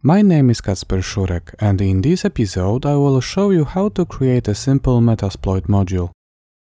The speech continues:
For demonstration purpose, I will use Manage Engine Exchange Reporter Plus Server, which is vulnerable to unauthenticated remote code execution.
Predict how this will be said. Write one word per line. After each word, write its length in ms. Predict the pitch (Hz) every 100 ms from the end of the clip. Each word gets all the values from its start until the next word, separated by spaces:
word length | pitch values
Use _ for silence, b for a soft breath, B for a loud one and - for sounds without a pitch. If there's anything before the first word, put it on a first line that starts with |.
| _ _ _
For 260 | - 98 92
demonstration 760 | 90 90 - 151 196 - 101
purpose, 680 | - 87 82 117 143 - - -
I 60 | 135
will 240 | 135 131
use 240 | 143 151 -
Manage 400 | 117 185 220 -
Engine 460 | 120 107 98 98 95
Exchange 500 | 113 131 - - 104
Reporter 520 | 104 95 110 110 95 92
Plus 260 | - -
Server, 640 | - 151 160 104 95 127 - _ _ _ _ _
which 220 | 120 120
is 100 | 131
vulnerable 720 | 117 139 151 170 226 202 190 175
to 80 | -
unauthenticated 1040 | 139 139 127 120 120 - 113 196 196 165 139
remote 320 | 135 113 -
code 160 | 101
execution. 680 | 98 92 90 92 87 85 85